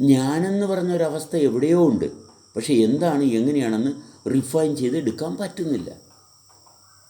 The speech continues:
അപ്പോൾ എന്നിൽ ഞാനെന്ന് പറഞ്ഞ അവസ്ഥയിൽ മാത്രമുള്ള കുറേ അനുഭവങ്ങളും ഉണ്ട്. ഇത് ഷെയർ ചെയ്യാൻ പറ്റുന്നില്ല ആരോടും. അപ്പോൾ ഇത് ഷെയർ ചെയ്യണമെന്നുണ്ടെങ്കിൽ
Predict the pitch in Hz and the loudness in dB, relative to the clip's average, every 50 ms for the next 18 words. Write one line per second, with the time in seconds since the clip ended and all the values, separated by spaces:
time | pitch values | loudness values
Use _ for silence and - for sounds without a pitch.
0 | _ - 135 160 147 139 135 135 139 156 170 190 214 233 233 233 214 - 123 143 | _ -4 0 2 4 4 4 4 4 2 2 2 2 4 4 4 2 2 2 0
1 | 143 143 151 170 185 202 208 208 208 202 190 180 175 175 170 151 143 147 - - | 0 0 0 -2 -2 -2 -2 -2 -2 -2 -2 -2 -2 -2 -2 -2 -4 -6 -6 -6
2 | 160 151 156 151 - - - - - - 101 120 127 131 143 160 180 190 - - | -4 -4 -4 -6 -8 -12 -18 -20 -12 -6 -4 -2 -2 0 -2 -2 -2 -4 -4 -4
3 | 190 180 151 131 113 110 - - - - - - - _ _ - 139 139 143 175 | -2 -2 -2 -2 -2 -2 -4 -6 -10 -16 -20 -20 -20 _ _ 0 2 2 2 2
4 | 185 185 175 151 143 139 147 143 135 156 170 190 202 214 214 220 226 220 214 185 | 2 0 0 0 0 0 0 0 0 0 0 2 2 4 4 4 6 6 6 4
5 | 135 107 - - - - - - _ _ _ - 147 165 185 - - - 165 160 | 4 0 -2 -8 -12 -18 -20 -20 _ _ _ -2 0 0 0 0 0 2 2 4
6 | 180 202 220 220 214 196 180 170 160 143 139 - 160 165 156 139 123 120 107 95 | 6 6 6 6 4 4 2 0 -2 -4 -4 -4 -4 -2 -2 0 0 0 0 0
7 | 85 78 65 - - - - - _ _ _ _ _ _ _ _ _ _ _ _ | 0 -2 -2 -6 -10 -12 -16 -20 _ _ _ _ _ _ _ _ _ _ _ _
8 | _ _ _ _ _ _ _ _ _ _ _ _ _ _ _ _ _ _ - 123 | _ _ _ _ _ _ _ _ _ _ _ _ _ _ _ _ _ _ -6 -2
9 | 165 170 160 151 135 220 214 - - 180 160 170 190 214 233 226 214 202 170 135 | -2 -2 -2 -2 -2 -2 -2 0 0 0 2 2 4 4 4 4 4 4 4 2
10 | 117 101 87 82 85 90 104 107 | 2 0 0 0 0 -2 -2 -4